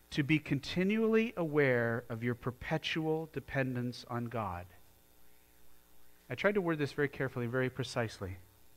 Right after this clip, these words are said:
To be continually aware of your perpetual dependence on God. Now, uh,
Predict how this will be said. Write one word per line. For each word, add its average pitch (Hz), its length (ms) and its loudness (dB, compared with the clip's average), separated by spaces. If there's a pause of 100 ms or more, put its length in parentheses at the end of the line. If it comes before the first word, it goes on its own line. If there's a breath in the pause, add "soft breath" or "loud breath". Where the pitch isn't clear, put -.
(960 loud breath)
To 156 140 2
be 156 160 4
continually 233 1040 0
aware 143 680 2
of 123 140 -4
your 131 120 2
perpetual 127 960 -2
dependence 156 960 -4 (140)
on 131 240 -2
God. 107 400 -6 (2250 soft breath)
Now, 127 320 0 (260)
uh, 110 760 -10